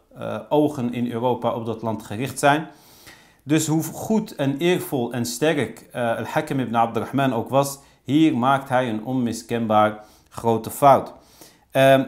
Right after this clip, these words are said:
het spreekt natuurlijk voor zich dat de macht in Al-Andalus nu zal verschuiven naar anderen die in de buurt staan van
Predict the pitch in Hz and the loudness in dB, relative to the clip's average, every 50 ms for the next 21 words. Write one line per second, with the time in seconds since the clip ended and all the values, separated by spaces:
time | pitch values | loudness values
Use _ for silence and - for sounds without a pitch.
0 | - - - 151 139 - - - 170 185 180 180 156 151 151 156 147 131 139 - | -4 -8 -8 -6 -6 -4 -2 0 0 0 2 0 -4 -2 0 0 0 0 -2 -4
1 | - 127 113 139 156 127 127 131 127 110 123 117 120 135 139 131 - - 135 127 | -6 -4 -2 -2 -2 -2 -2 -2 -2 -2 0 0 2 2 2 2 0 -2 -2 0
2 | 123 120 120 143 139 139 135 135 127 127 135 131 - - - - - 127 120 127 | 0 -2 -2 -2 -2 -2 0 0 0 0 -2 -6 -8 -10 -14 -12 -6 -2 0 0
3 | 135 143 143 - 113 107 120 117 113 117 - 113 - - - - 123 120 131 139 | 0 0 -2 -4 -4 -2 0 0 -2 -2 -6 -8 -8 -8 -2 2 4 4 4 4
4 | - - 147 139 127 120 113 110 107 - - 139 139 143 143 143 143 143 147 143 | 0 -4 -4 -2 0 0 0 0 0 -2 -4 0 2 2 2 2 0 0 0 -2
5 | 123 113 120 - 123 113 107 110 95 90 113 131 151 156 151 - - - 139 143 | -2 -4 -6 -4 -4 -4 -6 -6 -6 -4 -2 -2 -2 -2 -4 -6 -2 2 4 4
6 | 147 147 - - - 123 127 143 151 147 - | 4 4 0 -2 -2 -2 0 0 0 -2 -4